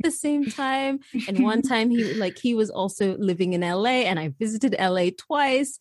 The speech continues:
Speaker 1: So it's like,
Speaker 2: <laughs>
Speaker 1: why? But
Speaker 2: Yeah,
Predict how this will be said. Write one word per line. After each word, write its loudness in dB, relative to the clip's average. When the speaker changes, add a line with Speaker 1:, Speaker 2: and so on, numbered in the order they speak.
Speaker 1:
So 2
it's 0
like, 0
Speaker 2:
<laughs> -20
Speaker 1:
why? 2
But -2
Speaker 2:
Yeah, 2